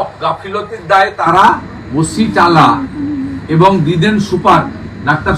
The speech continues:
সন্দীপ ঘোষকে অ্যারেস্ট করেছেন। আর্থিক দুর্নীতিতেও তারা অনেককে অ্যারেস্ট করেছেন, ডাক্তার সন্দীপ ঘোষ সহ। স্বাভাবিকভাবে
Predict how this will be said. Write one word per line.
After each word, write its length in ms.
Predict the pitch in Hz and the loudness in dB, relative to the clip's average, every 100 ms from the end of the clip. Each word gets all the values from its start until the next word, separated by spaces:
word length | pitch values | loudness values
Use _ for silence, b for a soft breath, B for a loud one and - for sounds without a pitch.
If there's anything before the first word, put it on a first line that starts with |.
| - | -2
সন্দীপ 320 | 175 180 170 170 | -4 -4 -10 -8
ঘোষকে 260 | 185 - 180 | -8 -6 -4
অ্যারেস্ট 300 | 151 143 - | -4 -8 -14
করেছেন। 320 | 110 101 - - - - - - - - - - - | -14 -14 -18 -20 -20 -20 -20 -20 -20 -20 -10 0 2
আর্থিক 300 | 453 - 453 403 | 0 -6 -8 -6
দুর্নীতিতেও 680 | 453 440 466 - - - 180 156 - - - - - - - | -6 -6 -10 -8 0 2 2 -2 -12 -20 -20 -20 -20 -20 -2
তারা 220 | 175 190 202 185 | 2 6 6 6
অনেককে 380 | 190 196 - 202 208 190 | 0 -8 -6 -6 -2 0
অ্যারেস্ট 320 | 165 180 - 180 | 0 0 0 2
করেছেন, 320 | 175 190 196 170 | 2 2 0 0
ডাক্তার 260 | - 180 156 - | 0 -2 -4 -2
সন্দীপ 380 | 160 156 170 131 | 0 2 0 0
ঘোষ 140 | 139 160 - | -2 -2 -4
সহ। 160 | 117 95 - - - - - - - - - - - - - | -8 -8 -10 -12 -16 -18 -20 -20 -20 -20 -20 -20 -20 -20 -6
স্বাভাবিকভাবে 840 | - 190 208 262 - 226 226 220 | 2 2 2 -4 0 4 4 4